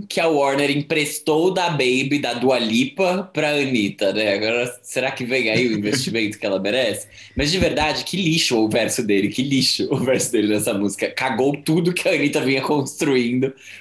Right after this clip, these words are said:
como, tipo, ai, quebrar os padrões do Rio de Janeiro, quebrar estereótipos, tipo,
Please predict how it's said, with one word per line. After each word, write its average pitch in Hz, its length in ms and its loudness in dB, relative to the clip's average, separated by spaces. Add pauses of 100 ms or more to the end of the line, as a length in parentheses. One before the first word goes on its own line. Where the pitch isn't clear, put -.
como, 131 300 4
tipo, 123 260 -2
ai, 127 220 0
quebrar 123 440 0
os 135 140 0
padrões 117 420 0
do 120 60 0
Rio 120 120 4
de 110 60 -4
Janeiro, 107 400 2
quebrar 113 320 2
estereótipos, 107 880 0
tipo, 104 340 0